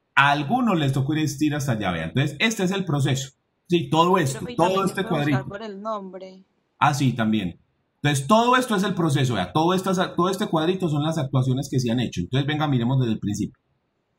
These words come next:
Speaker 1: Radicación del proceso, vea, el nueve de noviembre de dos mil once.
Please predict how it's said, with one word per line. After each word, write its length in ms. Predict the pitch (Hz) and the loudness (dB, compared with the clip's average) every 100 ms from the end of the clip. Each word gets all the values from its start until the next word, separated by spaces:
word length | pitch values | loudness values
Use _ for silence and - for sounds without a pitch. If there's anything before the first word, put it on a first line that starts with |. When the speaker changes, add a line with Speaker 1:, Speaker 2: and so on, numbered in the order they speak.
| _ _ _ _ _ _ _ - | _ _ _ _ _ _ _ -2
Speaker 1:
Radicación 800 | 131 180 190 185 190 185 196 202 | 2 4 4 4 4 2 2 -2
del 160 | 226 208 | -2 0
proceso, 500 | 185 175 190 131 127 | 0 2 2 4 2
vea, 340 | 117 76 67 _ _ _ 143 | 2 -2 -10 _ _ _ 0
el 240 | 147 147 | 0 2
nueve 240 | 160 175 | 2 2
de 80 | 185 | 0
noviembre 420 | 160 160 180 175 | 0 0 0 0
de 60 | 151 | 0
dos 160 | 135 127 | 2 2
mil 160 | 127 | 2
once. 340 | 135 - - | 0 -2 -8